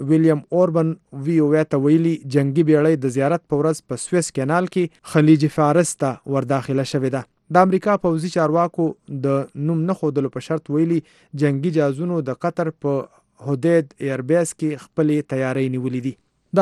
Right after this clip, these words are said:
امریکا د پوځونو د مرکزي کمان مشر جنرال کینت فرانک د شورو په ورځ واشنگټن کې ویلي، د ایران د دړکو وروسته یې منځني ختیځ ته اضافي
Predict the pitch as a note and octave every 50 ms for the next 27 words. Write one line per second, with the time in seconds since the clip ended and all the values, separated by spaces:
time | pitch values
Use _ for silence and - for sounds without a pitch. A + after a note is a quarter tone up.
0 | F#3+ F#3+ G3 G#3 G3+ A3 A3 A3 G#3 G3+ F#3+ - F#3+ F3 E3+ D#3+ F#3 G3 F#3+ E3+
1 | D#3+ D#3 D#3 D3 - - D3 C#3+ F3 - F3 D#3+ E3 D#3+ D#3+ D#3+ E3+ F#3 - -
2 | F3 E3 - - C#3 C3+ D#3 D#3+ D#3+ E3 D#3+ C#3 - _ _ _ _ - - F3
3 | E3+ E3+ D#3+ - _ - _ _ - - - - F3+ F3+ F3+ E3+ D#3+ - C#3+ C#3
4 | C#3+ C3+ - D3 C3+ C#3+ D#3+ D#3+ - D3+ D3+ D3+ D#3 C#3 C3+ C3+ C3 - - C3
5 | B2+ - E3 D#3+ D#3+ D#3 D3+ C#3+ C3+ D3 D#3 E3 E3 D#3+ D3 - - D3+ C3+ C#3
6 | C#3 C#3 D#3 D#3+ D#3 C#3+ C#3 B2+ B2 B2+ B2+ B2+ - - D#3+ D#3 C#3+ C#3 F#3 F3+
7 | - - E3 D#3 D3+ D3 C3+ C3 B2+ B2+ A#2+ B2+ C#3 D3 - - C3 - F3 E3
8 | - - - D#3 D3 _ _ _ _ _ _ - D3+ C3 A#2+ C#3+ C3 C3 _ -
9 | E3